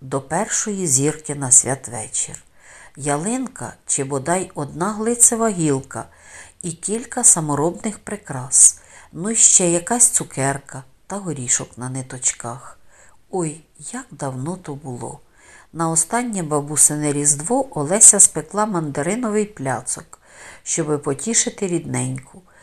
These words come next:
І та тішилася, ой, як тішилася.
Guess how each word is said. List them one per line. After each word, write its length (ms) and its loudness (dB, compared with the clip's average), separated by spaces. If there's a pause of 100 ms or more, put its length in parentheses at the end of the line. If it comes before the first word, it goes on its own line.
(200)
І 100 -6
та 180 -6
тішилася, 880 4 (140)
ой, 180 -12
як 280 -2
тішилася. 840 0